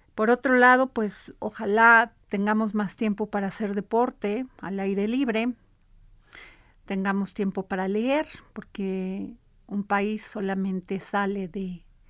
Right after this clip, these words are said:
adelante cuando las personas tienen educación.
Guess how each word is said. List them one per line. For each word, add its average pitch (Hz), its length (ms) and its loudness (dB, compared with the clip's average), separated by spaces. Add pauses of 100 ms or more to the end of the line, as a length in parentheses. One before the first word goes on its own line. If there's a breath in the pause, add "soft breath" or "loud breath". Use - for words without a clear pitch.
(120)
adelante 214 680 -2
cuando 190 600 -8 (760)
las 208 220 -6
personas 208 500 -4
tienen 196 320 -2
educación. 185 640 -8